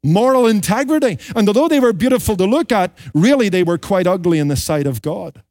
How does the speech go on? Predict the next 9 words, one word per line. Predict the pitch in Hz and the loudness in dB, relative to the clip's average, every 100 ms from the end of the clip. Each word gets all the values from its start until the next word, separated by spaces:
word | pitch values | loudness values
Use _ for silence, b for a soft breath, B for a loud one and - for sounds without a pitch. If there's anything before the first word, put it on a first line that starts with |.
| _ _ _ _ _ _ _ _ - | _ _ _ _ _ _ _ _ -8
Because | 143 165 135 | -4 -2 -2
you | 151 | -4
see, | - 165 | -2 -2
we | 143 190 | 0 0
define | 214 - 190 180 170 | 0 -4 -4 -2 -2
beauty | 127 175 165 | 0 2 2
from | 147 160 147 | 0 -2 -2
a | 143 | -2
moral | 139 139 156 160 135 113 | 0 0 0 -2 -4 -6